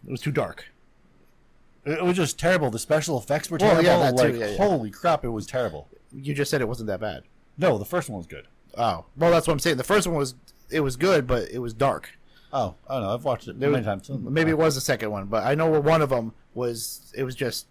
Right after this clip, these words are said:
Speaker 1: really dark.
Speaker 2: The second one is pretty dark, but I don't know.
Speaker 1: And I don't mean dark and evil. I mean you couldn't see shit.
Speaker 2: Yeah, yeah,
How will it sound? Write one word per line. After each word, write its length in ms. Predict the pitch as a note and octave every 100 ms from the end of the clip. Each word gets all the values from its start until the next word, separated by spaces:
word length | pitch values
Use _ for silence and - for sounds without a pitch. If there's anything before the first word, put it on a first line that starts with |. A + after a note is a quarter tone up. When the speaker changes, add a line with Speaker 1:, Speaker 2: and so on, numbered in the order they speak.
| -
Speaker 1:
really 320 | G#2+ A#2 G2+
dark. 300 | F#2 F2 -
Speaker 2:
The 80 | C3
second 300 | - F3+ F3
one 100 | A#2
is 100 | A2+
pretty 200 | - D2
dark, 280 | D#2 D2 -
but 140 | G2+ -
I 80 | D3+
don't 140 | -
know. 40 | D3
Speaker 1:
And 80 | D3
I 80 |
don't 180 | D#3+ F3+
mean 480 | F3 D#3+ D3+ C3+ -
dark 260 | B2 C#3+ C#3
and 80 | C3+
evil. 300 | C3+ A#2+ A2+
I 100 | A#2+
mean 240 | B2 A#2
you 100 | A2+
couldn't 220 | A#2 A#2+ G#2+
see 180 | A2
shit. 260 | F#2 F#2 -
Speaker 2:
Yeah, 180 | B2 B2+
yeah, 80 | F3